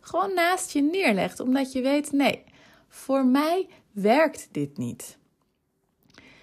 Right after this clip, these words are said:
Ik geef bijvoorbeeld graag het advies, eh, om, eh, liedjes te zingen, om mee te zingen met Nederlandstalige nummers. Is goed voor je uitspraak, voor het ritme, ook voor je woordenschat. En vind ik persoonlijk, het is gewoon superleuk. Ik doe dat zelf ook in talen die ik, eh,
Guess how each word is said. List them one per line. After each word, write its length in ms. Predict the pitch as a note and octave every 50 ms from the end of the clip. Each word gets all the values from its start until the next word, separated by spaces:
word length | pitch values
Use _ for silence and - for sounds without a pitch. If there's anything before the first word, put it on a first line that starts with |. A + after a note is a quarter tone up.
| _ _ _ -
Ik 160 | B3 A#3+ -
geef 300 | - A#3+ A3+ A#3+ A#3 -
bijvoorbeeld 500 | A3+ G3+ - - G3 F#3+ F#3 F3+ F3 -
graag 460 | - - - F3+ F3+ - - - -
het 200 | - - - -
advies, 580 | E3 - - - - G3+ G3 F#3 - - - -
eh, 320 | - E3 E3 D#3 D#3 D3+ -
om, 280 | E3+ F3 E3+ E3 E3
eh, 80 | D#3 D3+ D#3 D#3 D#3 D#3 D#3+ E3 E3 E3+ E3+ E3+ E3+ E3+
liedjes 480 | E3 F3+ F3+ E3 - - A#3+ B3+ -
te 120 | - - A3+
zingen, 360 | - G#3+ G#3 A3 C4 C#4+ C4+
om 180 | F#3+ E3+ E3+
mee 240 | F3 E3+ F3 G3 A#3
te 140 | A#3 - A3
zingen 320 | F3+ F#3+ G3+ G#3+ A#3+ C4
met 140 | A#3 G3+ F#3
Nederlandstalige 880 | F#3 F#3 F3 F3+ F3+ E3+ E3+ E3+ - - F3+ E3+ E3+ F3 E3+ E3 - E3
nummers. 420 | D3 D3 D3 D3 D3+ G3+ B3 C4 C4
Is 120 | G#3+ -
goed 200 | - - A3 -
voor 160 | - - -
je 100 | - -
uitspraak, 580 | - G#3+ A#3+ B3+ - - - G#3 F#3+ G3 - -
voor 140 | - F#3 F3+
het 80 | F3
ritme, 460 | F3+ - F#3+ G3 - - G#3 G3 - - - - - - - _ _
ook 120 | - D4 -
voor 140 | - - D#4+
je 100 | C4 A3
woordenschat. 560 | G3 F#3 G3 G3+ A3+ - - - B3 A#3+ -
En 380 | - B3+ C4+ E4+ G4 F#4+ C#4 - - - - - - _
vind 360 | - - - D4+ E4 F4+ -
ik 140 | A#3 A3 -
persoonlijk, 580 | - E3 - - G#3 A3+ C#4 F4 D4+ G#3+ G3
het 120 | - - -
is 120 | A#3 A3+
gewoon 300 | - - - G3+ F#3+ F#3
superleuk. 760 | F#3 - - F#3+ F#3+ - D#3+ D3+ D#3 E3 D#3+ - D#3+ - -
Ik 120 | - G3+ -
doe 100 | G3+ F#3
dat 160 | F3+ F3+ -
zelf 280 | - F#3 F3 E3+ - -
ook 200 | - F#3+ - -
in 140 | G#3 F#3+
talen 360 | F#3 G3 G3 G3 G3+ A3 A3 F#3
die 220 | G3 F#3+ F#3 F#3
ik, 140 | F3+ F#3 -
eh, 180 | F3 F3 F3